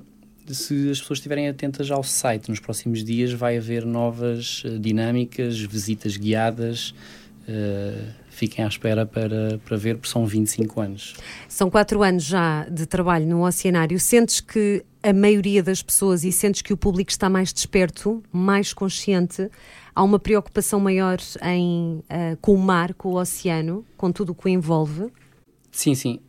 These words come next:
Speaker 1: Eh, acima de tudo, o Oceanário acha que, eh, a sua forma de pensar é que as pessoas podem mudar mais os seus atos através das, das emoções. Eh, e o Oceanário, penso, ao longo desses vinte e cinco anos, eh, trabalhou exatamente nesse, nesse sentido de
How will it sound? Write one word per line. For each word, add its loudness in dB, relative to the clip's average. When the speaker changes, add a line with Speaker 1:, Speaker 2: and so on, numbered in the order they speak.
Speaker 1:
Eh, -2
acima 2
de -4
tudo, -2
o -4
Oceanário -2
acha -2
que, 2
eh, -8
a -20
sua -2
forma 2
de -4
pensar -2
é -2
que -12
as -8
pessoas -2
podem 0
mudar -2
mais -6
os -10
seus -4
atos -4
através -4
das, -4
das -2
emoções. -2
Eh, -4
e -2
o -2
Oceanário, -2
penso, -4
ao 0
longo 2
desses -2
vinte -2
e -6
cinco -4
anos, -2
eh, -4
trabalhou 0
exatamente -2
nesse, -4
nesse -2
sentido -4
de -2